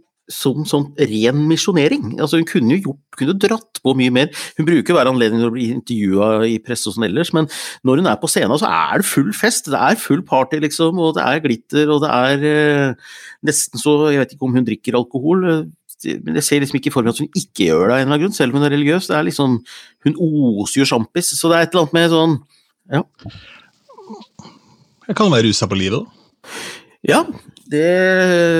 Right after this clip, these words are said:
Speaker 1: i så fall så ha-, hun har jo levd et liv, det har vært mye styr rundt henne, så hun behøver ikke, kanskje ikke så mye annet.
Speaker 2: Nei,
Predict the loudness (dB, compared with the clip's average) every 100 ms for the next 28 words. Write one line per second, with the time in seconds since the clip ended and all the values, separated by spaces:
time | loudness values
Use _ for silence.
0 | 0 -2 -6 -2 -2 0 0 0 2 2
1 | 0 0 -2 -4 -2 0 2 2 0 -2
2 | 0 0 2 0 0 -2 0 2 0 -2
3 | -4 0 2 0 0 0 0 0 0 2
4 | 0 0 -4 -4 0 2 4 2 0 -2
5 | -4 -4 -2 0 2 2 0 -4 -12 -14
6 | _ _ -20 -12 -2 0